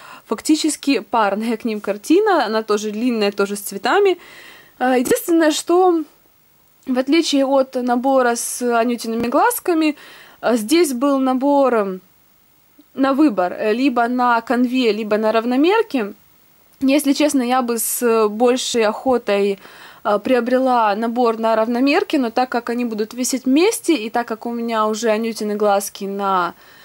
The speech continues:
конве, пришлось и мне <laughs> взять набор на конве. А, Мережка, маки, артикул К тридцать три.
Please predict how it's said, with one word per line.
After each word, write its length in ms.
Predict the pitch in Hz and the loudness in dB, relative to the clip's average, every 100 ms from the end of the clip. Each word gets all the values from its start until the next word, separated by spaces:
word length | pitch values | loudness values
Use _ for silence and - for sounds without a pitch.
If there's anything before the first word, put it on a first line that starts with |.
| - _ _ - | -20 _ _ -2
конве, 380 | 254 254 320 466 494 - | 0 4 4 4 2 -4
пришлось 420 | - - 359 415 247 | -10 -4 -2 0 -2
и 40 | |
мне 200 | 247 320 330 | 0 0 0
<laughs> 60 | |
взять 320 | 285 247 254 247 | 0 0 0 -2
набор 340 | 208 226 208 | -4 -2 -2
на 220 | 208 185 | 0 -2
конве. 420 | - 220 233 320 440 480 - - - - - - - | -2 -2 0 2 0 -2 -12 -16 -14 -14 -14 -14 -6
А, 200 | - 202 | -2 0
Мережка, 560 | 220 262 427 453 - 415 392 254 | 2 2 2 0 0 0 0 0
маки, 400 | 254 339 - 269 | 0 0 0 -2
артикул 640 | 247 - 302 - 254 240 | -2 0 0 0 -2 -2
К 340 | 240 240 220 202 | -2 -2 0 -2
тридцать 520 | - 214 202 202 196 | -4 -6 -4 -4 -2
три. 320 | 269 330 403 | 2 4 4